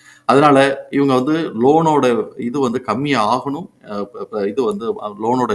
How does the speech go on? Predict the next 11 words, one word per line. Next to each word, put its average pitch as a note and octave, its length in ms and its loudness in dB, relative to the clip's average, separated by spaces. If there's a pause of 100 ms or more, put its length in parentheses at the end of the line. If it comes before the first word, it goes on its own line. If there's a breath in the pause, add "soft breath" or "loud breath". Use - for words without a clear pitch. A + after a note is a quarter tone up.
ரேஷியோ C3+ 280 2 (100)
கம்மியாகணும், G#2+ 460 -2
கடனோட B2 320 -2 (120)
ரேஷியோ B2+ 280 -2 (100)
கம்மியாகணும், A#2 500 -6 (340 soft breath)
ஃப்ரீ G3+ 160 4
கேஷ் C#3+ 360 0
ஃப்ளோ B2+ 200 4
வந்து G2+ 420 -2
கொஞ்சம் A#2 300 -4
பாசிட்டிவா A2 440 -2